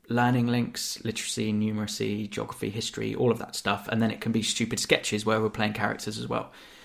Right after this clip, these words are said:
So it's really, really varied, which again links back to the stuff you were talking about earlier in terms of it's good to diversify, but work on your craft, because you need to be able to do all of that stuff and have that versatility.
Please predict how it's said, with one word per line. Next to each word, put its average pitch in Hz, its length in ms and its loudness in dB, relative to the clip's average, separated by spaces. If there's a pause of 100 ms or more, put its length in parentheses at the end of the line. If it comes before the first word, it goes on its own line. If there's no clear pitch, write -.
(100)
So 135 160 6
it's 123 100 6
really, 165 300 10
really 131 240 10
varied, 113 560 2 (480)
which 120 180 4
again 110 380 4
links 104 160 -2
back - 280 2
to 107 140 0
the 104 60 -2
stuff - 280 -4
you 101 60 -4
were 101 60 -4
talking 104 240 -4
about 104 240 0
earlier 107 440 4 (800)
in - 140 -8
terms 107 240 0
of 107 80 0
it's 113 140 -2
good 113 160 0
to 107 240 2
diversify, 107 600 2
but - 180 -2
work 110 280 2
on 104 80 0
your 98 80 0
craft, - 500 4
because 104 240 -4
you 107 60 -2
need 110 160 0
to - 80 -10
be 113 80 2
able 107 140 2
to - 100 -8
do 101 100 0
all 107 140 4
of 107 80 0
that - 160 -4
stuff - 300 -6
and 104 80 -6
have 101 100 -6
that 120 160 -2
versatility. - 800 -4